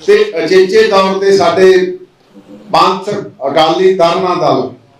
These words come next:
ਬਾਬਾ ਬਕਾਲਾ, ਬਾਬਾ ਜੋਗਾ ਸਿੰਘ ਜੀ,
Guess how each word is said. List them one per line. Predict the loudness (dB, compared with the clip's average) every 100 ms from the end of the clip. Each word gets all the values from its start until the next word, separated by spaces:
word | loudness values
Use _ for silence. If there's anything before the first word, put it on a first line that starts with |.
| _ -10
ਬਾਬਾ | -2 0 2 0
ਬਕਾਲਾ, | 0 0 0 2 0
ਬਾਬਾ | -2 0 0
ਜੋਗਾ | 0 -2 0 0
ਸਿੰਘ | -2 -4
ਜੀ, | -2 2 2 0